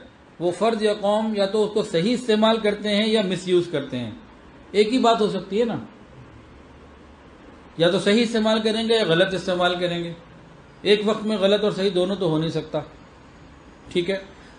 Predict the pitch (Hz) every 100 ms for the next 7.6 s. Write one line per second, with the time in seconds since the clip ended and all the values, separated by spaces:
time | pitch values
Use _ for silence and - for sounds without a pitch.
0 | - 180 233 277 240 196 208 214 214 226
1 | 226 - 226 226 208 202 170 185 240 269
2 | 226 202 190 196 175 165 160 151 143 147
3 | 160 - - - - - - - - -
4 | 208 262 - 254 208 202 220 226 - -
5 | - - - 277 - - 277 262 254 240
6 | 214 196 220 247 254 - 247 262 262 196
7 | 196 - 208 214 254 285